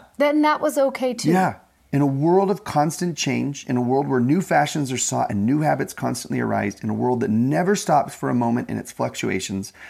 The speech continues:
Speaker 2: Isaac is not simply a negative character. He's the son of Abraham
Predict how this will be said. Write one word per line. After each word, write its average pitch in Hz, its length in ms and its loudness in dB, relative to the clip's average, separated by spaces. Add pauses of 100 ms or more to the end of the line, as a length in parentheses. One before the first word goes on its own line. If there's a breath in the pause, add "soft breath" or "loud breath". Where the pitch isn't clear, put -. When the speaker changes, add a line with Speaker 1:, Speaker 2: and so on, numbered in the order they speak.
(320 loud breath)
Speaker 2:
Isaac 139 440 2
is 123 280 -4
not 120 320 0
simply 127 380 -4
a 113 80 -2
negative 107 480 -2
character. 90 520 -8 (500 soft breath)
He's 113 180 -2
the 104 80 -6
son 135 300 -2
of 156 80 -2
Abraham 123 640 -2